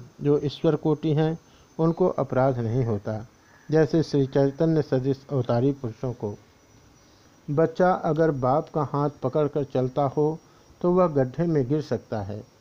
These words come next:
परंतु अगर बाप बच्चे का हाथ पकड़े हुए हों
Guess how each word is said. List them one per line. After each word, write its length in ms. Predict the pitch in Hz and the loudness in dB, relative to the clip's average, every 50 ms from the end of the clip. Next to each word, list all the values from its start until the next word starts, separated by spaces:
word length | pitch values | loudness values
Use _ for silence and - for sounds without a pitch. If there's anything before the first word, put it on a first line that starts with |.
| _ _ _ _ - | _ _ _ _ -2
परंतु 340 | 147 151 160 160 156 - 170 | 0 0 0 0 0 -4 -4
अगर 320 | - 147 139 139 143 135 | -2 -2 0 2 2 0
बाप 260 | 123 127 135 147 156 | 2 0 0 0 0
बच्चे 420 | 151 143 131 127 120 - - 160 156 | -2 -2 -2 -4 -2 -2 -4 -4 -4
का 140 | - - 131 | -2 -4 -6
हाथ 240 | - - 139 143 135 - - | -4 -2 -4 -4 -4 -4 -8
पकड़े 280 | - - - 156 156 147 | -8 -4 -2 -2 0 0
हुए 240 | 143 147 151 147 139 | 0 0 0 0 0
हों 240 | 139 156 160 160 | 0 0 -2 -4